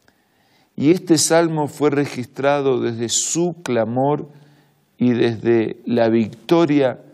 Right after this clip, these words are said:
sobre la dificultad para prevenirnos, para alertarnos y para mostrarnos que es posible vivir una vida digna aún en un medio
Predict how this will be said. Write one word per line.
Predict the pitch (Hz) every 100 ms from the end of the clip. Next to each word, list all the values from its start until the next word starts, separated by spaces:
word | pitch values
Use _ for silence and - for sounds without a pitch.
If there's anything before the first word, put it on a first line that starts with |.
| - _
sobre | - - 123 117 110
la | 107
dificultad | 107 101 113 - 113 98 135 135 135 - _ _ _ _ _ _ _ -
para | 135 135 131
prevenirnos, | 135 131 131 165 180 175 170 156 - _ _ -
para | 131 123
alertarnos | 120 120 120 117 - 156 160 160 160 160 - _ _ _ _ -
y | 131
para | 127 143 135
mostrarnos | 135 135 - 175 202 165 135 123
que | - 143
es | 147
posible | - 131 - - 160 147 113 107 104 _ _ _ _ _ _ _ -
vivir | 120 123 135
una | 135 127
vida | 120 127 117
digna | 110 139 120 117 110 107 - -
aún | - 123 139 175 208 -
en | - 120 123
un | 160 147 127
medio | 123 127 127 127 120 -